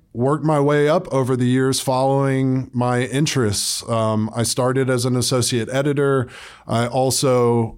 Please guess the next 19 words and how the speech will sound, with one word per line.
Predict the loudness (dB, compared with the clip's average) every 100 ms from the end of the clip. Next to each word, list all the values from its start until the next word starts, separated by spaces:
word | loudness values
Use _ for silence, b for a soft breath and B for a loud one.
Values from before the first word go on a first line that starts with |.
| -6
my, | -2 0 -2
my | -2 0
role | 2 2 0
at | 0
G | -2
Q | 0 -2
prior | 0 0 2 2
to | 0 -2
editor-in-chief | 0 0 0 0 0 -2 0 0 0
of | -4 -4
G | -6
Q | -2 0
U | 2 4
S | 2 2 0
was | 0 -2 -6 B B B
as | -4 -2
creative | -2 0 2 0 0
director. | -2 -2 -2 -4
So | -2 0 0 -2